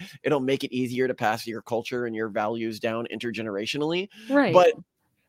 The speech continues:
Speaker 1: outside of that, the positive effects you would get from any of this are pretty trivial, and it's mostly, we made this episode to have a funny title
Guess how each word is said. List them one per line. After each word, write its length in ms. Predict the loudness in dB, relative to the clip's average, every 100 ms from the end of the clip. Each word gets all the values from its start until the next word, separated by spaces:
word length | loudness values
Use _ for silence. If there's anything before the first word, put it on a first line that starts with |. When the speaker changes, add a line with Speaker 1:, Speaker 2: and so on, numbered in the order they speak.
| _
Speaker 1:
outside 580 | 4 6 6 6 8 8
of 120 | 6
that, 300 | 4 6 6 2
the 220 | -4 -4
positive 460 | 0 4 4 4 0
effects 400 | 0 -2 -4 -4
you 80 | -4
would 120 | -2
get 180 | -4 -4
from 160 | -4
any 160 | -4 -4
of 100 | -2
this 220 | -2 -2
are 360 | -4 -2 -4 -6 -10
pretty 340 | -2 0 0
trivial, 560 | 0 -2 2 2 2 -2 -14 -4
and 140 | -2
it's 160 | -2 -4
mostly, 580 | 0 2 2 0 -6 -6
we 140 | -6
made 220 | -4 -4
this 120 | -4 -4
episode 500 | -4 -4 -4 -4 -4
to 60 |
have 140 | -6 -6
a 60 |
funny 280 | -6 -6 -4
title 540 | 0 2 2 0 -2